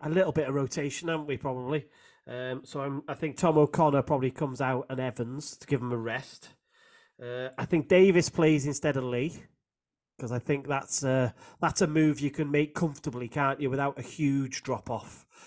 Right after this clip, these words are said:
um, in, uh, in form. And I think Mols and Palmer will start up front. And I suspect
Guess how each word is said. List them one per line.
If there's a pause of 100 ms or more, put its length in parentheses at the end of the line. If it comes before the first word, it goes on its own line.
(200)
um,
in,
uh,
in
form. (360)
And
I
think
Mols
and
Palmer
will
start
up
front. (1400)
And
I
suspect